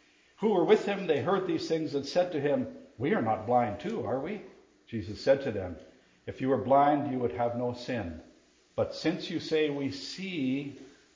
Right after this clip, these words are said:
your sin remains." And this is the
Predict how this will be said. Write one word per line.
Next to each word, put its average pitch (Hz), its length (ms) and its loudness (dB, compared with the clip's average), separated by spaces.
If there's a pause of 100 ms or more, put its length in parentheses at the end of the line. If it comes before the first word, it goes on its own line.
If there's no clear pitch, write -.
(140)
your 135 300 2
sin 107 560 -4 (640)
remains." 104 800 -6 (580)
And 147 100 -6
this 185 180 -2
is 160 160 -6
the 151 280 -4